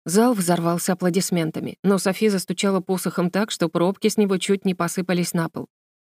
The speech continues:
"Еще хочу сказать, что после этого решения я подала заявление об увольнении из архитектурного бюро Ричарда Нивена, которое вступило в силу",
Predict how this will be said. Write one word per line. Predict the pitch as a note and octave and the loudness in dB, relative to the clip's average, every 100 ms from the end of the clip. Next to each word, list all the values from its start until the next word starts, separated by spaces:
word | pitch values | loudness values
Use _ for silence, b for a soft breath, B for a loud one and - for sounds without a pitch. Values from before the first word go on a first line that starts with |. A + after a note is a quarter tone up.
| _ _ A3+ | _ _ 2
"Еще | C4 - D#4 | 4 6 4
хочу | C4 B3 | 4 2
сказать, | A#3 A#3 A3+ G#3 | 2 4 4 2
что | - G#3 | 2 0
после | A#3 A#3 A#3 | 2 2 2
этого | - A#3+ A3 | 2 2 4
решения | G#3 G3 - C4+ G#3+ E3+ B B | 4 4 4 6 4 2 B B
я | - B3 B3 | 2 4 6
подала | A#3 A#3 A3 | 4 4 6
заявление | A3+ A3 A#3+ A#3 G#3 | 6 6 6 6 4
об | G#3 G3+ - | 2 2 4
увольнении | G#3 G#3 A3 B3+ A#3 F#3+ - | 4 6 6 8 6 6 6
из | G#3 F#3+ - | 4 2 0
архитектурного | G3 - F#3+ G3 - G#3 F#3 F3+ | -2 0 0 2 2 2 4 4
бюро | F3+ G3+ A#3 A3+ B B | 4 6 4 2 B B
Ричарда | G#3 A#3 A3+ G#3+ A#3 | 4 4 4 4 6
Нивена, | C4 A3+ E3+ C3 - | 6 4 2 -2 0
которое | A#3 B3 B3 | 2 6 4
вступило | A3+ A#3+ A#3 A#3+ G3+ | 4 2 6 6 6
в | - | 2
силу", | F3 F#3 A#3 | 2 4 4